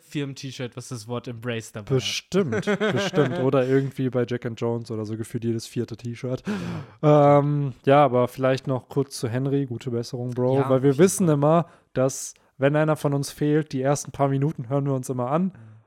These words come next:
Speaker 2: Den Rest dann meistens nicht, weil man dann halt, ja,
Speaker 1: Stimmt,
Speaker 2: bei
Speaker 1: das
Speaker 2: den Folgen dabei ist.
Speaker 1: hat
Speaker 2: Das
Speaker 1: er
Speaker 2: hat einen immer gewundert, ne, damals bei Scrubs oder so, wenn die dann, ähm, es gibt ja so auf den D V Ds immer, wo die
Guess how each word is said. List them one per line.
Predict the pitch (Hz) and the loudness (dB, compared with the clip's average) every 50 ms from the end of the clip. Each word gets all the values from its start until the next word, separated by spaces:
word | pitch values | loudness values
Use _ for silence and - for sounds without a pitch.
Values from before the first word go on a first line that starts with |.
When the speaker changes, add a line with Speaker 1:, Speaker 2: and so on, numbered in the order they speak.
| _ _ - | _ _ -6
Speaker 2:
Den | 120 117 | -4 -4
Rest | 113 117 120 117 - - | -2 -2 -2 -2 -4 -6
dann | 123 117 113 | -8 -8 -6
meistens | 113 117 120 - - 123 - - | -8 -8 -8 -8 -10 -10 -6 -4
nicht, | 147 156 160 - - _ - | -4 -4 -4 -4 -8 _ -8
weil | 120 113 117 | -6 -6 -6
man | 113 117 113 | -6 -8 -8
dann | 117 117 113 107 | -8 -8 -8 -8
halt, | 113 117 110 110 - - _ _ - | -8 -8 -8 -10 -12 -16 _ _ -14
ja, | 113 110 110 - _ _ _ _ _ _ _ _ _ _ _ | -14 -14 -14 -18 _ _ _ _ _ _ _ _ _ _ _
Speaker 1:
Stimmt, | _ - 123 120 | _ -18 -4 0
Speaker 2:
bei | - 139 131 | 2 4 4
Speaker 1:
das | 135 135 | 4 2
Speaker 2:
den | 131 | 2
Folgen | - 147 135 135 135 139 | 4 4 4 4 4 2
dabei | 131 120 113 120 123 135 147 | 0 0 0 0 2 2 2
ist. | 147 | 2
Speaker 1:
hat | - 156 | 2 0
Speaker 2:
Das | 147 - | 0 0
Speaker 1:
er | 196 | 0
Speaker 2:
hat | - 208 | 0 2
einen | 196 190 190 190 | 2 2 2 2
immer | 185 190 185 170 | 0 0 0 0
gewundert, | 151 143 135 160 165 156 135 120 | 0 0 0 2 2 2 0 -2
ne, | 113 135 | -2 -2
damals | 131 139 139 143 143 139 - - | -2 -2 -2 -2 -4 -6 -6 -6
bei | 127 123 | -8 -8
Scrubs | - - - 147 147 147 - - | -6 -2 0 0 0 0 0 -2
oder | 160 143 143 147 | 0 2 2 2
so, | 139 139 143 147 - - - - - - _ - | 2 2 2 0 0 -2 -10 -20 -20 -20 _ -2
wenn | 139 139 151 | 0 0 2
die | 160 160 147 | 2 2 2
dann, | 156 151 143 143 139 | 2 0 0 -2 -2
ähm, | 127 131 131 131 131 135 135 131 131 120 - _ _ _ _ _ _ _ _ _ | -2 -2 0 0 0 0 -2 -4 -8 -10 -14 _ _ _ _ _ _ _ _ _
es | - - - | -8 -4 -2
gibt | 175 - - | 0 2 2
ja | 151 | 2
so | 135 139 139 143 139 | 4 4 4 4 2
auf | 147 170 156 - - | 0 -2 -4 -4 -2
den | 147 139 | -2 -2
D | 131 135 127 | -2 -2 0
V | - 135 123 | 0 0 2
Ds | 135 143 170 190 185 - | 2 2 2 2 0 -2
immer, | 170 160 160 165 165 151 135 | -4 -2 0 0 0 0 0
wo | 139 | -2
die | 131 131 131 131 123 | -2 -2 -4 -6 -6